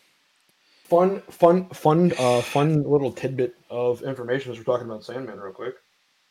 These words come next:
Um, part of Roy's powers, or a part of Roy, re-, reason why I wanted the Path of Morpheus,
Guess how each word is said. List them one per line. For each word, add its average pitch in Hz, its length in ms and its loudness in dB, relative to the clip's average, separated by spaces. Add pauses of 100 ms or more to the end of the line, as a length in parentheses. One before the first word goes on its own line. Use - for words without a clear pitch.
Um, 202 460 -6 (260)
part 170 380 -2 (1080)
of 120 560 2 (240)
Roy's 117 240 -6
powers, 170 720 0
or 123 160 0
a 110 40 -2
part 196 300 8
of 165 220 8
Roy, 147 220 10
re-, 147 220 6
reason 185 220 8
why 202 120 12
I 151 120 10
wanted 143 300 6
the 127 80 -4
Path 139 240 4
of 123 80 -2
Morpheus, 165 400 2